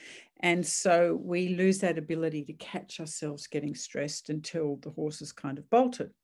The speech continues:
So here's my stress response pattern. The first thing I do and feel when I was talking about it last night is I start sort of running around like a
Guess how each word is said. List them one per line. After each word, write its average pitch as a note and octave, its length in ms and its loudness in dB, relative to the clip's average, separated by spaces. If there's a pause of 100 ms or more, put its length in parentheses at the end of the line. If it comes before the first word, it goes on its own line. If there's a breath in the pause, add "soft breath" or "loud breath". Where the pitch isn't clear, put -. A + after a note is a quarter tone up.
(520 loud breath)
So C4 160 2
here's D4 240 4
my A#3 160 4
stress G3 420 -2
response - 440 -8
pattern. - 440 -6 (1200 loud breath)
The G3+ 60 -4
first D4 280 6
thing C#4+ 160 8
I G#3+ 100 6
do F#3+ 220 2
and F3+ 140 0
feel F3+ 540 4
when F#3+ 180 2
I F#3 60 2
was F3 140 -2
talking F#3 340 -2
about E3 260 4
it E3 60 -6
last D#3 340 0
night E3+ 220 0
is G3 120 -2
I G3 80 2
start A#3 600 2
sort G3 200 -4
of F3 100 -12
running F#3+ 220 2
around E3+ 280 0
like E3 240 2
a D#3 240 2